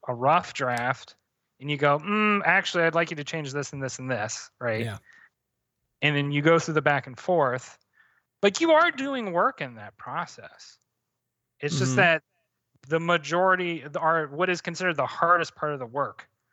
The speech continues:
Speaker 1: is on the artist's side when that's the process. Whereas it's been, it's been reversed where it's actually, like, with Midjourney, the hardest part of the work,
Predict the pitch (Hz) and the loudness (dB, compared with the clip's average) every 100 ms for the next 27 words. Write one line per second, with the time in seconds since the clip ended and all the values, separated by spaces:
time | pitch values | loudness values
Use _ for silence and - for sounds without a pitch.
0 | _ _ _ _ _ _ 135 143 143 135 | _ _ _ _ _ _ -6 -4 -4 -6
1 | 131 139 131 123 - 185 180 113 104 107 | -2 0 0 -4 -6 0 2 2 -4 -12
2 | - _ 131 131 151 160 - 131 110 104 | -20 _ -10 -2 0 0 -4 -16 -14 -16
3 | 90 - - - - _ _ _ _ _ | -16 -20 -20 -20 -20 _ _ _ _ _
4 | _ _ - 156 156 151 135 185 175 160 | _ _ -2 0 2 -2 -4 -4 -6 -12
5 | - 160 151 190 180 165 156 139 147 139 | -8 -8 2 2 2 -2 -6 -2 -2 2
6 | 202 160 135 - 135 143 139 120 151 156 | 4 4 0 -6 -4 -4 -4 -4 -2 0
7 | - 151 139 127 _ _ _ _ _ _ | 0 0 0 -2 _ _ _ _ _ _
8 | - 139 151 233 233 202 175 139 - 165 | -8 -6 2 2 4 2 2 -2 0 2
9 | 170 165 - 156 151 139 127 151 147 | 2 0 -2 -2 -2 -6 -6 -6 -6